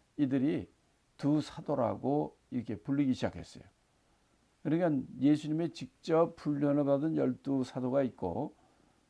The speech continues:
여기서 말하는 이 두 사도는, 아, 이제 부활하신 예수님을 만난, 예, 저 바울과 또 함께 이 같이 주의, 주님으로부터 보냄을 받은 자로서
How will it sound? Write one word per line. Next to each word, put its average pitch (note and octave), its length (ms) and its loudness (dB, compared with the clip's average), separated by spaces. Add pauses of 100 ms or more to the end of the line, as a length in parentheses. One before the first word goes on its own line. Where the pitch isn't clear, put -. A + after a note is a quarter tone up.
(420)
여기서 D#3 260 2
말하는 C3+ 640 4
이 C#3 240 0
두 C3 180 -2
사도는, A#2 560 -2 (1000)
아, D#2 360 -6 (640)
이제 G2+ 140 -6
부활하신 D#3+ 520 4
예수님을 C3 500 4
만난, G2+ 540 -2 (440)
예, - 120 -8 (500)
저 - 160 -10
바울과 A2+ 580 -4 (520)
또 A#2 300 0
함께 C#3+ 380 -2
이 D#3+ 220 -2 (160)
같이 C3+ 380 -2 (160)
주의, C#3 500 0
주님으로부터 C3+ 680 2
보냄을 D3+ 440 2
받은 C3+ 300 6
자로서 A#2+ 520 0